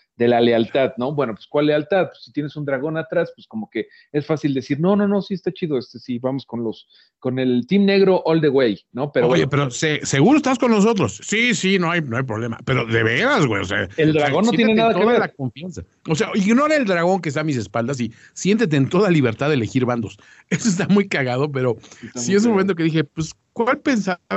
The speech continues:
Speaker 2: que iba a ser la respuesta en esos momentos? O sea, eh, pero bueno, Game of Thrones también nos ha mostrado que hay, hay gente muy, muy leal a sus, a sus convicciones y honores y se deja chamuscar por un, "Yo soy, no, no, no voy a, no voy a doblar la rodilla ante este,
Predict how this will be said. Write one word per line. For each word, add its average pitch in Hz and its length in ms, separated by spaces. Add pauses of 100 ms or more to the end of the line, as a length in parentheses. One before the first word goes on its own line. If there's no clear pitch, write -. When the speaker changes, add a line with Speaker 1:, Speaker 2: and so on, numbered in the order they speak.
Speaker 2:
que - 160
iba 180 80
a 151 40
ser 185 160
la 175 140
respuesta 143 400
en 143 60
esos 135 120
momentos? 107 400
O 104 80
sea, 110 240 (500)
eh, 160 180
pero 196 140
bueno, 202 180 (160)
Game 175 260
of 165 60
Thrones 170 160
también 147 260
nos 139 140
ha 135 80
mostrado 127 400
que 123 80
hay, 120 180
hay 123 180
gente 120 240
muy, 120 360 (140)
muy 175 260
leal 139 480
a 117 80
sus, 104 400
a 117 80
sus 104 180
convicciones 110 540
y 107 40
honores 123 340 (260)
y 123 80
se 120 140
deja 147 180
chamuscar 127 640
por 113 160
un, 120 260 (280)
"Yo 151 300
soy, 135 320
no, 139 220
no, 143 220
no 147 100
voy 147 220
a, 113 240
no 151 140
voy 180 100
a 170 60
doblar 135 340
la 120 140
rodilla 110 340
ante 98 140
este, 104 280